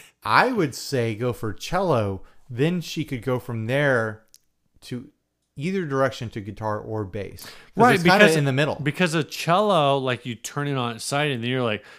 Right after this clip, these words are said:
Speaker 2: "Cello,
Speaker 1: A
Speaker 2: it's
Speaker 1: cello?
Speaker 2: a bass."
Speaker 1: <laughs> But it's, like, kinda rides in the middle. Like,
Speaker 2: Right.
Speaker 1: it's, it's, uh, this range. And people are probably gonna disagree with me, but that's m-, based on my experience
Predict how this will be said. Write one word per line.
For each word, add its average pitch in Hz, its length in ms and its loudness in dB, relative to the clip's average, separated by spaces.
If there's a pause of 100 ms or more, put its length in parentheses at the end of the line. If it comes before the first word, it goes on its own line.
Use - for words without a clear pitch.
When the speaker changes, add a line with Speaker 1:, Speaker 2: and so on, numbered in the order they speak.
Speaker 2:
"Cello, 202 1040 10
Speaker 1:
A - 20 0
Speaker 2:
it's 196 100 0
Speaker 1:
cello? 226 300 10
Speaker 2:
a 330 80 10
bass." 220 680 6
Speaker 1:
<laughs> - 60 -18 (240)
But 208 120 6
it's, 214 140 4
like, 214 140 4
kinda 226 220 2
rides 175 360 4
in 165 80 -2
the 156 60 -2
middle. 156 380 0
Like, 113 140 -4
Speaker 2:
Right. 131 380 4
Speaker 1:
it's, - 20 -4
it's, 120 320 -4
uh, 107 480 -4 (200)
this 104 140 -12
range. 107 380 -8
And 117 160 -10
people 160 280 -4
are 110 80 -2
probably 104 300 -10
gonna 98 120 -8
disagree 98 500 -14
with 98 200 -16
me, 95 280 -18
but - 160 -16 (380)
that's 175 300 4
m-, 151 260 -8 (240)
based 139 260 2
on 117 120 -4
my 113 160 -2
experience 110 580 -8